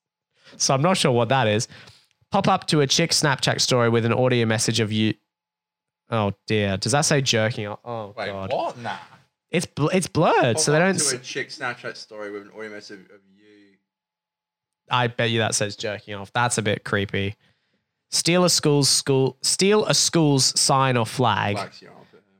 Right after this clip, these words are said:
Speaker 1: Wax your armpit. Even stealing a school sign or flag, like, is that, you know,
Speaker 2: Eyes
Speaker 1: that's a bit
Speaker 2: open,
Speaker 1: shit.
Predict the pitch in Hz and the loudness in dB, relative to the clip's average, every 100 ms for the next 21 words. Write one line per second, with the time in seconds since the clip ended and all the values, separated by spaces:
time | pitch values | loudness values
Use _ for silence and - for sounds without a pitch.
0 | _ 123 127 135 - 110 104 117 - 254 | _ 0 0 2 2 2 0 -2 -2 0
1 | 440 - 214 208 180 - 160 143 131 120 | 2 2 2 4 2 2 2 2 2 2
2 | 117 131 165 175 208 - - _ _ _ | 2 2 2 2 0 -2 -8 _ _ _
3 | 185 175 185 214 185 135 110 - 110 107 | -4 0 2 0 0 0 0 0 0 -2